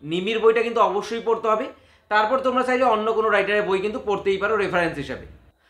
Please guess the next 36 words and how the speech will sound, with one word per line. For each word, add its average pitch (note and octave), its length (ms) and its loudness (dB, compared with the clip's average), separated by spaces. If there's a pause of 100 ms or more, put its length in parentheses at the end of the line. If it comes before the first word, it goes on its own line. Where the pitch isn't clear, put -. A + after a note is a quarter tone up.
(160)
শুধুমাত্র B3 480 0
এই A#3 160 4
কারণেই B3 280 0
বলতে A#3+ 220 0
পারো, A#3+ 120 0
এতদিন G#3+ 300 0
আমি A3 180 0
বাংলার F3 440 2
ক্ষেত্রেও G3 340 0 (180)
নিমির G3 380 -2
বইয়েরই G3+ 300 0
অপেক্ষা F3 300 2
করছিলাম। C#3 420 -6 (540)
Finally A3 320 4
আমি C4 120 0
দেখলাম A#3 380 2
নিমির G#3+ 300 -2
যে A#3 60 0
অফিসিয়াল G#3+ 420 2
ওয়েবসাইট, D#3 360 -2
সেখানে G#3 300 -2
নতুন F#3+ 380 -4
সিলেবাস G3+ 360 0
অনুযায়ী, C#3+ 320 -4 (340)
অর্থাৎ F3+ 280 2 (140)
এনএসকিউএফ G#3+ 540 0
লেভেল G#3 240 0
ফোর, F3 320 -2
বারোশো F3 420 0
ঘন্টার G#3+ 300 -2
যে G3+ 60 -6
সিলেবাস, F3 440 -2 (380)
সেই A3+ 220 0
সিলেবাস A#3 360 0
অনুযায়ী A3+ 220 0
তারা G#3 200 4